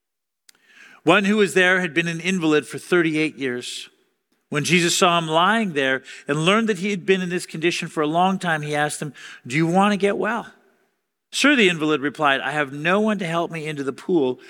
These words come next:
when the water is stirred. While I'm trying to get in, someone else goes down ahead of me.'" So Jesus in the midst of all of these people, he comes to this guy, finds out he's been there for thirty-eight years,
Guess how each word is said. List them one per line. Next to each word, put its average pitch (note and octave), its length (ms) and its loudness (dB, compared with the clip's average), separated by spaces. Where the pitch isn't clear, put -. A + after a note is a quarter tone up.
when C#3+ 120 0
the C#3+ 80 2
water D#3+ 280 4
is D#3+ 120 -4
stirred. C#3+ 380 -4
While E3 160 4
I'm F3 160 2
trying G3+ 300 0
to G#3+ 60 -2
get F3+ 160 0
in, E3 200 -2
someone G3 440 -2
else E3+ 260 -2
goes D#3 260 -4
down A2+ 320 -4
ahead F3 240 -6
of - 160 -10
me.'" G#2+ 160 -16
So D#3 100 -10
Jesus F#3+ 520 -4
in D#3+ 80 -2
the F3+ 60 4
midst G#3 200 4
of G3 60 -8
all G#3 200 0
of G#3+ 60 -8
these G#3+ 200 -6
people, G3+ 380 -12
he - 80 -20
comes G#3 320 2
to G#3 60 -8
this G3 180 0
guy, E3+ 240 -2
finds F3+ 340 0
out F3 100 2
he's E3 160 -4
been E3 160 0
there D#3 140 0
for D3+ 140 -6
thirty-eight E3+ 500 2
years, C#3+ 400 0